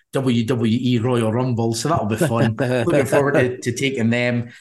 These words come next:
Speaker 1: But I mean, if I look at, like, the, the day before, the wins that day, I had a good sleep. Got two new pairs of trainers. I'm fitting, uh, my Denver soccer top, which I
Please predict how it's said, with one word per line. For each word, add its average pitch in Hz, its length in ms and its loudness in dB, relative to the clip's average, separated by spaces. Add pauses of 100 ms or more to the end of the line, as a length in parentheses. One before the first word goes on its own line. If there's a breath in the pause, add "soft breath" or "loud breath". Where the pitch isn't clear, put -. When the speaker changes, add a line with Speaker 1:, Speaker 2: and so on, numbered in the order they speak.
(120 loud breath)
Speaker 1:
But 147 100 -4
I 156 40 -4
mean, 160 120 0
if 156 140 -2
I - 20 2
look 214 240 2
at, 151 200 -2 (340)
like, 143 160 -4
the, 135 280 0
the 127 80 0
day 139 140 2
before, 147 720 2 (280 loud breath)
the 131 100 -2
wins 135 280 2
that 135 300 -2
day, 135 180 2
I 117 80 -2
had 113 140 -4
a 107 40 -2
good 107 200 -4
sleep. 147 500 -2 (320 soft breath)
Got 160 140 -2
two 120 160 0
new 117 180 2
pairs 117 260 -2
of 107 120 -6
trainers. 135 500 0
I'm 113 220 -4
fitting, 135 400 -4
uh, 120 300 -2
my 123 160 -4
Denver 135 340 -2
soccer 151 480 -2
top, 160 300 -2
which 147 240 -4
I 131 240 -4